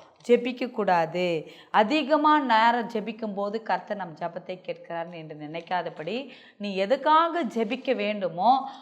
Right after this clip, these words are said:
அந்த ஜெபத்தை குறித்து மாத்திரம் ஒரு வார்த்தை, "ஆண்டவரே, இந்த விஷயத்துக்காக நாங்க ஜெபிக்கிறோம், நீங்க இதை ஆசீர்வதிங்க." இதை, அ, எந்த ஒரு விஷயத்துக்காக நம்ம முன்குறித்திருமோ அந்த விஷயத்தை குறித்து ஏசப்பா கிட்ட நம்ம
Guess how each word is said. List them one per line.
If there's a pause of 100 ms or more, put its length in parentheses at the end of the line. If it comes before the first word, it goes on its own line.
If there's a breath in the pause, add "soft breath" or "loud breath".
(120)
அந்த
ஜெபத்தை
குறித்து
மாத்திரம்
ஒரு
வார்த்தை,
"ஆண்டவரே, (360 loud breath)
இந்த
விஷயத்துக்காக
நாங்க (100)
ஜெபிக்கிறோம், (280 soft breath)
நீங்க
இதை
ஆசீர்வதிங்க." (260 loud breath)
இதை,
அ,
எந்த
ஒரு
விஷயத்துக்காக
நம்ம
முன்குறித்திருமோ (280 loud breath)
அந்த
விஷயத்தை
குறித்து
ஏசப்பா
கிட்ட
நம்ம